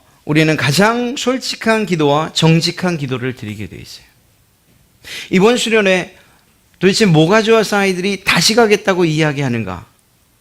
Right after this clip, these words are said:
참 감사하게도 기도 시간이에요. 기도 시간.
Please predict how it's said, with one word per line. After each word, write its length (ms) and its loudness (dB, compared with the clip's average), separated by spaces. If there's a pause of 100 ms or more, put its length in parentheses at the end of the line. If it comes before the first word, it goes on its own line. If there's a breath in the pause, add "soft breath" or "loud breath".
(200)
참 260 0
감사하게도 720 0 (640)
기도 240 -4
시간이에요. 500 -10 (120)
기도 240 -20
시간. 180 -20